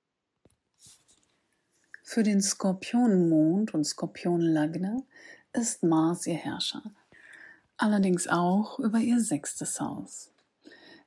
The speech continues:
Er befindet sich in einer etwas schwierigen Position. Zunächst einmal sind sie massiv entschlossen, ihre Vorhaben im Leben voranzutreiben. Aber sie werden in dieser Zeit auf ziemlich ko-, viele Konflikte stoßen.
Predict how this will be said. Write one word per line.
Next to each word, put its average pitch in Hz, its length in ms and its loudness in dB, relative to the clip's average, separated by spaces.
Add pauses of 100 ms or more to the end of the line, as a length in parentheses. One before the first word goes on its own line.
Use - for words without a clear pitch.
(120)
Er 226 220 2
befindet 294 480 2
sich 233 140 -6
in 226 100 2
einer 220 240 -4
etwas 220 340 -6
schwierigen 185 800 0
Position. 170 1000 0 (400)
Zunächst 180 540 2
einmal 196 260 2
sind 190 160 2
sie 196 80 -2
massiv 190 480 2
entschlossen, 180 480 -4
ihre 190 160 0
Vorhaben 160 640 0
im 185 140 2
Leben 151 300 2
voranzutreiben. - 1160 -4 (360)
Aber 247 380 2
sie 214 240 0
werden 190 240 2
in 190 100 2
dieser 180 320 -2
Zeit 180 320 -4
auf - 160 -12
ziemlich 208 460 0
ko-, - 200 -16
viele 170 360 -4
Konflikte - 640 -4
stoßen. - 500 -8